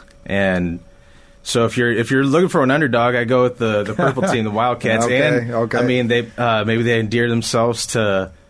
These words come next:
Speaker 1: to Ireland a little bit. They're wearing, um, on their helmets, uh, they have an N logo, and they're, like,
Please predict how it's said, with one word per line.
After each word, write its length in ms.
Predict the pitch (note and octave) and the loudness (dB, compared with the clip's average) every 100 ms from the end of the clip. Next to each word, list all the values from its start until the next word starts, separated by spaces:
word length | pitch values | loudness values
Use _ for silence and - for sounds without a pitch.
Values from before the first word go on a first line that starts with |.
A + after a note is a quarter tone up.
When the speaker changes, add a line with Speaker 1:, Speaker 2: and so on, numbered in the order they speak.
| - - | -18 -4
Speaker 1:
to 80 | G#2+ | -2
Ireland 300 | A#2 C3 A#2 | 0 2 0
a 80 | |
little 200 | G#2 G#2 | 2 0
bit. 240 | F#2 A2 A2 | 0 -2 -2
They're 140 | A2 | -2
wearing, 520 | G#2 A2 A2 G#2 G#2 G2 | 0 0 0 -2 -4 -4
um, 300 | G2 F#2+ F#2 | -4 -2 -4
on 140 | G#2 | -2
their 140 | F#2+ | -4
helmets, 720 | F2+ G#2+ A2 G2 F2+ - - - | -2 -2 0 -2 -4 -4 -6 -4
uh, 360 | F#2+ F2+ E2+ | -2 -2 -4
they 180 | E2+ F#2+ | -4 -4
have 160 | G#2+ F#2+ | -2 -4
an 80 | F2+ | -4
N 260 | G2 A2 | -2 0
logo, 420 | B2 B2 B2+ C3 | 0 0 0 0
and 140 | A#2+ G2 | 0 -2
they're, 160 | F#2+ | -2
like, 380 | F#2 F2+ E2+ E2+ | -2 -4 -4 -8